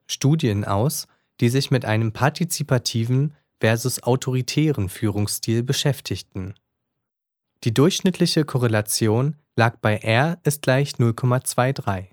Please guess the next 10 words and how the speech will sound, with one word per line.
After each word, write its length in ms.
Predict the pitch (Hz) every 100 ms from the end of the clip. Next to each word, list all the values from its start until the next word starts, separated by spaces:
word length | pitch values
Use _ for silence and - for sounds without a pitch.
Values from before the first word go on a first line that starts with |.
| _ _ _ _ _ _ _ _ _ _ -
Positive 680 | 156 202 170 - 107 104 101
Werte 400 | 98 101 131 -
indizieren 680 | 127 113 107 - 127 156 156
einen 240 | 113 110
positiven 640 | 107 143 175 175 - 143 131
Zusammenhang 880 | - 117 104 110 127 135 147 170 -
zwischen 380 | - 131 127
dem 140 | 110 104
partizipativen 960 | 117 131 160 - 151 120 - 120 113
Führungsstil 840 | 104 127 120 139 147 - 156 156